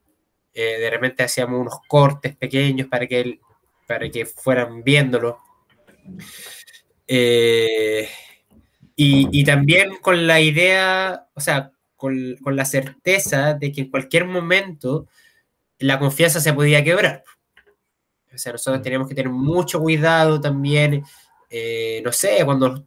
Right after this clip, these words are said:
Speaker 1: tuviera-, nos estábamos tomando un vinito, compartiendo un pedazo de carne también, de, de ser súper respetuoso con, con todo el mundo,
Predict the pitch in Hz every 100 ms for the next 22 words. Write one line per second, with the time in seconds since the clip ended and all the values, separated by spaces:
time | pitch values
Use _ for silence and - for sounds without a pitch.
0 | _ - 131 127 127 127 123 - 127 127
1 | 123 131 123 123 123 120 120 117 113 110
2 | 113 113 117 139 156 156 147 135 131 131
3 | 123 - 143 147 143 139 131 127 123 120
4 | 120 110 110 - _ _ 120 120 123 113
5 | 139 143 139 135 131 123 131 131 127 -
6 | - - _ - 120 113 110 110 107 104
7 | - - - 117 - 123 - 151 147 143
8 | 143 135 135 131 131 123 120 - 120 120
9 | 127 123 123 143 143 139 135 127 123 123
10 | 120